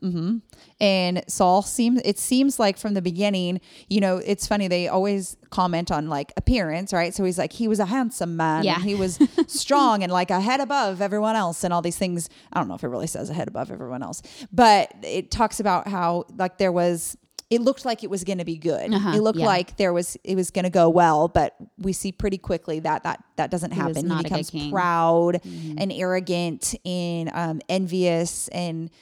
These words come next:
Speaker 1: self-right, like, self, too am-, selfish? Selfish, that's the word.
Speaker 2: Mm-hmm.
Speaker 1: Um, and so he's just not a good king. I feel like that's
Speaker 2: Mm-hmm.
Speaker 1: the easiest way to summarize that.
Speaker 2: Right, right.
Speaker 1: Yeah.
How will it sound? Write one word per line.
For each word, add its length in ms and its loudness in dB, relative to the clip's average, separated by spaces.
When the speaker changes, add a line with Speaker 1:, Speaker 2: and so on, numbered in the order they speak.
Speaker 1:
self-right, 840 -2
like, 220 0
self, 420 0
too 160 2
am-, 240 -2
selfish? 720 -8
Selfish, 500 0
that's 260 -8
the 80 -6
word. 240 -4
Speaker 2:
Mm-hmm. 280 -4
Speaker 1:
Um, 400 2
and 160 0
so 520 8
he's 240 0
just 160 -2
not 140 2
a 40 -2
good 140 -8
king. 340 -10
I 60 -10
feel 140 4
like 160 0
that's 140 -2
Speaker 2:
Mm-hmm. 40 -8
Speaker 1:
the 80 -4
easiest 260 -2
way 120 -4
to 60 -6
summarize 440 -8
that. 240 -6
Speaker 2:
Right, 240 -2
right. 260 0
Speaker 1:
Yeah. 160 0